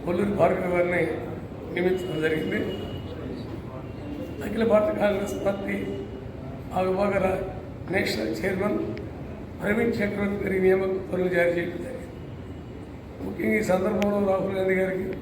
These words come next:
సోనియా గాంధీ గారికి, అలాగే ప్రియాంక గాంధీ గారికి, మల్లికార్జున ఖర్గే గారికి, కేసీ వేణుగోపాల్ గారికి, ఆంధ్రప్రదేశ్ కాంగ్రెస్ కమిటీ అధ్యక్షురాలు శ్రీమతి వైఎస్ రమణారెడ్డి గారికి కూడా ప్రత్యేక ధన్యవాదాలు తెలియజేస్తూ, వారి గారు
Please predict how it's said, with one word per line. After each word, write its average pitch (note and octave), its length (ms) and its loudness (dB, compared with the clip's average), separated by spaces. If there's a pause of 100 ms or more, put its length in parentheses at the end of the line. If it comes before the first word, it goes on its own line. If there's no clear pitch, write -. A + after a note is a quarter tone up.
(500)
సోనియా G3 340 0
గాంధీ F#3 340 4
గారికి, F#3 260 0 (1500)
అలాగే G3 160 2
ప్రియాంక G3+ 440 2 (120)
గాంధీ F#3 260 6
గారికి, F#3 260 2
మల్లికార్జున F#3+ 680 -2
ఖర్గే F#3 300 4
గారికి, F3 280 4 (680)
కేసీ A3+ 340 4
వేణుగోపాల్ G3 480 0
గారికి, F3+ 300 0
ఆంధ్రప్రదేశ్ - 360 0 (120)
కాంగ్రెస్ F#3+ 360 2
కమిటీ F#3 200 0
అధ్యక్షురాలు F3+ 520 0 (580)
శ్రీమతి F#3+ 360 0
వైఎస్ G3 340 0
రమణారెడ్డి F#3 420 2
గారికి F3 200 0
కూడా F3+ 80 -4
ప్రత్యేక - 480 -2
ధన్యవాదాలు F#3 460 4
తెలియజేస్తూ, F#3 500 0 (960)
వారి F#3+ 180 4
గారు G3 260 4